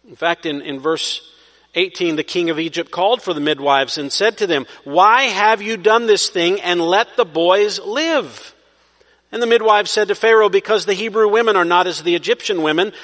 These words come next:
for they are vigorous, they're lively," that's the word, they're lively, "and they give birth before the midwife can get to them." Some suggest, "Ah, that's a crafty lie."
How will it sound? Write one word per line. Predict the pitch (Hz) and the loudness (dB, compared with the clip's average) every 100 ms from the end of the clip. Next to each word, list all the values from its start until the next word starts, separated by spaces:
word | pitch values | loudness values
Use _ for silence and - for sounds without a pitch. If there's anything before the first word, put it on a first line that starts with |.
| - | -12
for | - | -2
they | 151 156 | 2 4
are | 151 | 2
vigorous, | 131 156 156 202 233 - - - | 0 -2 2 0 0 -2 -6 -6
they're | 127 123 | -4 -2
lively," | 131 156 160 147 156 190 | 2 2 2 0 0 0
that's | 190 147 - - | -4 -8 -6 -8
the | |
word, | 135 143 175 | -2 0 0
they're | 139 123 | -2 -2
lively, | 135 226 160 139 107 - - - - | 0 0 0 -4 -4 -8 -20 -20 -8
"and | 143 147 | -2 0
they | 139 | 0
give | 170 143 | 0 0
birth | 180 233 - | 2 2 0
before | 208 208 | -2 0
the | 208 | 2
midwife | 220 220 226 220 | 2 2 2 0
can | 247 | -2
get | 285 285 | -2 0
to | |
them." | 254 165 107 95 - _ _ _ _ _ _ _ _ _ _ _ _ _ _ _ _ | 2 0 -2 -14 -20 _ _ _ _ _ _ _ _ _ _ _ _ _ _ _ _
Some | - 123 | -10 -10
suggest, | - 104 110 110 - | -10 -10 -6 -8 -8
"Ah, | - 147 | -6 -6
that's | 113 262 190 | -4 -6 -8
a | |
crafty | - 127 117 120 | -4 -4 -4 -10
lie." | 107 92 92 160 | -8 -6 -8 -10